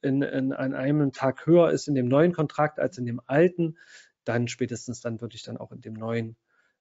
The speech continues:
im September-Kontrakt dann handeln. Ja. Dann noch eine Frage, warum das Orderbuch so dünn ist. Leider keine Ahnung, ich weiß es nicht.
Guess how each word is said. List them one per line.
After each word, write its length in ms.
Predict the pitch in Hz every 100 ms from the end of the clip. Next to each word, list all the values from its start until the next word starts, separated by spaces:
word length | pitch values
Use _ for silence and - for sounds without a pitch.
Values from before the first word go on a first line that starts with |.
| _
im 180 | 120 113
September-Kontrakt 880 | 117 - 120 113 110 113 - 110 -
dann 160 | 110
handeln. 320 | 104 110 107 110 _ _ _ 185 - _ _ _ -
Ja. 160 | 110 _ _ _ _ - _ _ -
Dann 120 | 147
noch 100 | 160
eine 200 | 156 156
Frage, 300 | 160 165 156
warum 180 | 160 202
das 140 | 185
Orderbuch 400 | 185 180 156 170
so 120 | -
dünn 200 | 160 160
ist. 320 | 160 147 - -
Leider 460 | 160 127 139 135 127
keine 360 | - 131 123
Ahnung, 280 | 123 110 120
ich 220 | 120 -
weiß 280 | - 110 -
es 160 | 117 -
nicht. 340 | 117 - -